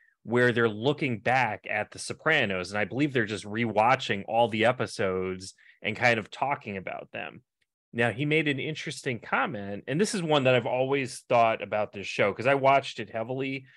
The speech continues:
when it first came out. And then a few years ago, I actually rewatched the entire series start to finish. And, and we're talking, you know, a solid eight, eight or nine years after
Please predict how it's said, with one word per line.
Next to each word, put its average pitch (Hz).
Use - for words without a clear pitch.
when 110
it 107
first 123
came 135
out. 95
And 131
then 120
a 143
few 180
years 156
ago, 113
I 104
actually 110
rewatched 113
the 110
entire 104
series 104
start -
to 98
finish. 98
And, 101
and 98
we're 113
talking, 110
you 104
know, 95
a 92
solid 101
eight, 98
eight 104
or 98
nine 95
years 92
after 95